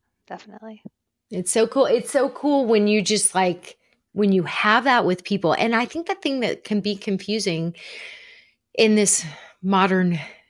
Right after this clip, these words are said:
Speaker 2: age of technology, you know, I hear people say this all the time, like, our, you know, I call 'em our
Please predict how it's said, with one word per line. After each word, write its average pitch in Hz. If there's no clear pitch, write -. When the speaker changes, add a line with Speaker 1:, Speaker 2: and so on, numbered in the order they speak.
Speaker 2:
age 175
of 151
technology, 151
you 180
know, 170
I 170
hear 208
people 175
say 156
this 147
all 151
the 147
time, 202
like, 143
our, 160
you 175
know, 139
I 156
call 147
'em 139
our 151